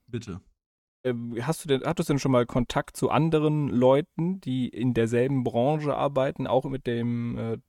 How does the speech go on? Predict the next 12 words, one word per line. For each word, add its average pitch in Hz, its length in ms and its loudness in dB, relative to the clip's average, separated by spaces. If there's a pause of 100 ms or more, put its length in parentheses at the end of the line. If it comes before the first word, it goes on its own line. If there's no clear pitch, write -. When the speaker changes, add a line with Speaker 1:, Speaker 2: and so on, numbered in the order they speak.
(580)
Speaker 2:
der 107 460 -8 (720)
Transfer 131 420 2
von 120 420 -2
Fahrzeugen 143 640 0
sich 143 120 -6
beschäftigen? 147 560 -4 (400)
Speaker 1:
Ja, - 180 -10 (600)
natürlich. 110 480 -4
Also, 120 220 -2
Speaker 2:
Und 113 220 -2
Speaker 1:
das 117 160 -6
ist, - 400 -14